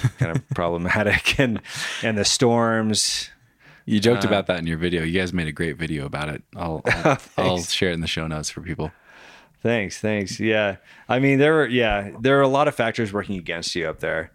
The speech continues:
Speaker 2: Hmm.
Speaker 1: Um, I'd like to think that if we just showed up to this established route, you know, it, it hopefully wouldn't have taken us
Speaker 2: <laughs>
Speaker 1: four seasons, but,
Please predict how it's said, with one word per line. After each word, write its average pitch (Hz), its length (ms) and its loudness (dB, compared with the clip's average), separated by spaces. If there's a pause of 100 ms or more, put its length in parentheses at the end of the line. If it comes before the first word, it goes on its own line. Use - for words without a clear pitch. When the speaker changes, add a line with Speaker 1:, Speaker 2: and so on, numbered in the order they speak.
(120)
Speaker 2:
Hmm. 87 180 -2 (120)
Speaker 1:
Um, 87 400 -4
I'd 117 140 0
like 123 220 4
to 123 80 0
think 110 240 -2
that 95 140 0
if 92 140 -6
we 95 140 -2
just 90 280 -2
showed 101 320 0
up 92 200 -4
to 95 120 -4
this - 460 -2 (340)
established 90 640 -2
route, 95 300 0
you 104 100 -2
know, 92 100 0
it, 85 180 -2
it 87 160 -2
hopefully 85 280 -6
wouldn't 82 200 -4
have 78 120 -6
taken 85 300 -6
us - 260 -4 (480)
Speaker 2:
<laughs> - 520 -2
Speaker 1:
four 127 160 4
seasons, 147 560 2
but, 135 300 2